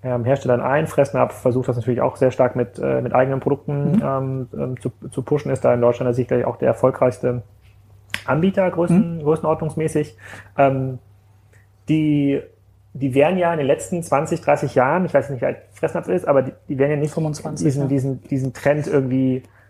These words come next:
Speaker 1: verschlafen haben. Da wird es ja auch irgendeine Form die Nachfrage gegeben haben, ich will gesundes Futter für mein, äh, für, für, für, für mein Tier haben. Wa-, warum haben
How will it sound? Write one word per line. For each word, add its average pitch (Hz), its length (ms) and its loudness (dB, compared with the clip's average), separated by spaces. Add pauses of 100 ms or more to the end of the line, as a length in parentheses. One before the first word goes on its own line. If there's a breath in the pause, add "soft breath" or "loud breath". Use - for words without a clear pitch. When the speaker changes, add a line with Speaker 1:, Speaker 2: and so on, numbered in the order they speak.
Speaker 1:
verschlafen 120 520 4
haben. 107 220 2
Da 113 80 2
wird 127 100 0
es 131 80 -8
ja 143 120 2
auch 143 100 4
irgendeine 131 440 2
Form 131 280 4
die 127 60 2
Nachfrage 131 440 2
gegeben 127 300 -2
haben, 131 180 -2
ich 113 80 -6
will 135 160 -2
gesundes 143 380 0
Futter 147 320 2
für 131 180 2
mein, 120 400 0
äh, 123 360 -4 (180)
für, 131 200 -6 (160)
für, - 440 -8
für, 131 520 -10
für 135 120 -8
mein 127 160 -2
Tier 127 240 -2
haben. 113 240 0
Wa-, 131 160 2
warum 180 400 4
haben 180 340 -4